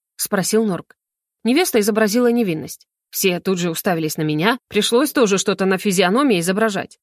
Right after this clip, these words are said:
Непонимание, удивление, непричастность. "Ты попала в какую-то ловушку?" — уточнил Эртрай. "Или в несколько? Но почему не сказала?" "Мне объяснили, что здесь, в Академии Торна, это в порядке вещей", —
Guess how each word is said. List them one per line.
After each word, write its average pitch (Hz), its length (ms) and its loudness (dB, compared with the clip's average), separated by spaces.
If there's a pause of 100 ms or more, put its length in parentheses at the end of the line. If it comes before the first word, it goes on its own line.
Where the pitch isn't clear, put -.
(160)
Непонимание, 196 800 2 (180)
удивление, 214 800 0 (120)
непричастность. 185 960 -2 (640)
"Ты 175 220 2
попала 180 600 0
в - 100 -12
какую-то 180 480 0
ловушку?" — 165 560 -2 (280)
уточнил 185 520 0
Эртрай. 175 480 -6 (280)
"Или 233 180 4
в 285 60 2
несколько? 190 580 0 (180)
Но 180 300 2
почему 185 360 0
не 220 100 2
сказала?" 220 500 -2 (600)
"Мне 381 160 4
объяснили, 311 480 4
что 240 180 0
здесь, 302 300 -2
в - 20 0
Академии 196 440 2
Торна, 180 400 -4
это 294 260 0
в - 80 -12
порядке 294 400 0
вещей", — - 360 -2